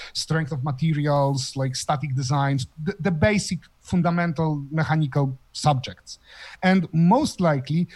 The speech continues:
some more advanced things connected to your f-, industry, the field you, you, you study. So if you know how to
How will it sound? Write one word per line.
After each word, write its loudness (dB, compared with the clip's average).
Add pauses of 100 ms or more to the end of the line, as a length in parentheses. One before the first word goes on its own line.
some 4
more 8
advanced 6
things 2
connected 0 (100)
to 6 (240)
your 6
f-, 0 (120)
industry, 0
the -4
field 6
you, 6
you, 4
you 4
study. 2 (640)
So 4 (1080)
if 6
you 10
know 8
how 6
to -2